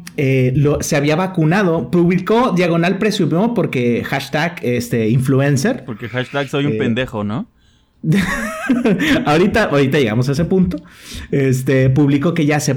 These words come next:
Speaker 1: ya me vacuné, gracias Estados Unidos, hasta, gracias madre patria, casi, casi.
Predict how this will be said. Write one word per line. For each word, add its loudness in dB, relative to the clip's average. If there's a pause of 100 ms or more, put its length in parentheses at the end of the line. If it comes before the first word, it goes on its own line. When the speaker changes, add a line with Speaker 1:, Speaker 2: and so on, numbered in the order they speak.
Speaker 1:
ya 0
me 0
vacuné, 2
gracias 0
Estados 0
Unidos, 2
hasta, -2
gracias 0
madre 4
patria, -2
casi, -2
casi. -4